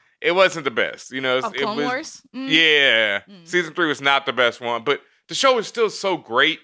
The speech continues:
Speaker 1: that even not the best, you know, it's still very good. So I can't even, you know, be mad
Speaker 2: It
Speaker 1: 'cause I've
Speaker 2: sets the
Speaker 1: still
Speaker 2: bar
Speaker 1: been
Speaker 2: high.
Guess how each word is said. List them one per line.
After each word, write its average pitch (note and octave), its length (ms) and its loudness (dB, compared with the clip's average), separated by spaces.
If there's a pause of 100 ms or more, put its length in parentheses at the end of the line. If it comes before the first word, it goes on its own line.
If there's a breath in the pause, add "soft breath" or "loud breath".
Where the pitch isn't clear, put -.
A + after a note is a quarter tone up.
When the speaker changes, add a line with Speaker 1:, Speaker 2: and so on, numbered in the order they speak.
(560)
Speaker 1:
that C#3 340 2
even F3 320 0
not D#3 260 2
the C3 100 0
best, B2+ 520 0
you D3 80 0
know, C#3 200 2
it's A#2+ 120 -4
still C3+ 340 2
very B2 460 4
good. A#2+ 480 0 (460)
So D3 140 0
I C3+ 100 4
can't C#3 300 0
even, B2+ 280 -2
you B2+ 80 -6
know, A#2 100 0
be A#2 140 -4
mad A2+ 440 2
Speaker 2:
It - 20 -10
Speaker 1:
'cause A#2 80 -8
I've A2+ 60 4
Speaker 2:
sets A2+ 160 0
the G#3 80 0
Speaker 1:
still G#3 60 0
Speaker 2:
bar F#3+ 180 2
Speaker 1:
been - 80 -4
Speaker 2:
high. C#3 260 -10